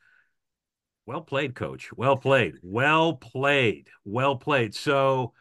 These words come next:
you know, when we're talking the, the, the classic anthems, I mean, as soon as, as soon as you said that, I went, "Thunder! Thunderstruck!" You know, I was doing my, that was my A C D C. Sorry for all my A C D C fans out there, but, uh,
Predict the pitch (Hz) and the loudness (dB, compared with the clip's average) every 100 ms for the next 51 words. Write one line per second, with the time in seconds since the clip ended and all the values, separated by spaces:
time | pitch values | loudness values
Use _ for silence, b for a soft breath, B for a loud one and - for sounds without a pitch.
0 | _ _ - 156 147 135 135 180 165 165 | _ _ -8 -4 -2 -4 -4 -6 -2 0
1 | 160 156 147 139 139 127 113 123 120 107 | 0 -2 -4 -6 -14 -14 -8 -6 -4 -6
2 | 120 117 117 104 - 143 147 139 - 127 | -6 -6 -6 -8 -4 0 2 0 -2 -4
3 | - 127 131 127 113 101 110 110 104 - | -2 -2 -2 -4 -6 -6 -6 -4 -4 -4
4 | 156 156 - 113 - 160 160 135 131 120 | -4 -4 -4 -6 -4 -4 -4 -6 -4 -6
5 | - 135 139 113 113 107 131 127 123 120 | -4 -2 -2 -2 -2 0 -2 -2 -6 -8
6 | b b _ - 330 381 359 370 349 359 | b b _ 0 0 0 -2 2 4 6
7 | 359 330 - _ _ _ - - 339 381 | 4 2 -2 _ _ _ -8 -2 0 0
8 | 370 359 359 - 311 349 349 - 185 131 | 2 2 2 0 2 4 4 2 2 4
9 | 135 139 127 143 131 117 127 113 113 110 | 2 0 -2 -2 -2 -2 -2 -2 -4 -4
10 | 110 107 107 98 110 - 104 - 110 107 | -4 -4 -6 -4 -6 -4 -6 -2 -2 -2
11 | 110 104 98 95 95 101 87 101 98 101 | -2 -4 -4 -4 -6 -6 -6 -6 -6 -10
12 | - 95 90 92 87 87 87 85 92 90 | -8 -8 -8 -10 -10 -10 -10 -10 -10 -10
13 | - 95 92 | -8 -6 -6